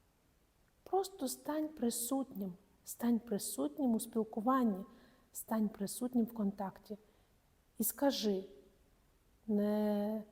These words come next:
«ти мене не любиш», а скажи: «Я відчуваю самотність». Психогігієна — це не про очікування, це про вибір бути ясним.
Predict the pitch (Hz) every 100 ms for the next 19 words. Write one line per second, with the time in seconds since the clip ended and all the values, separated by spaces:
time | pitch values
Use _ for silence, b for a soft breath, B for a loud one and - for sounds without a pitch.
0 | - _ _ - 349 330 269 226 208 185
1 | 220 214 208 - - - _ _ _ _
2 | _ - 196 - 220 202 262 262 262 -
3 | - - - - - 233 240 233 240 240
4 | 240 - 233 214 165 175 165 - - -
5 | - _ - _ _ _ _ _ - -
6 | - 214 190 214 202 226 381 349 220 B
7 | B B B - 359 370 359 349 349 370
8 | 359 226 190 185 180 190 b b - 285
9 | 277 262 254 202 220 294 320 294 262 185
10 | 262 - 262 220 247 240 202 - 190 175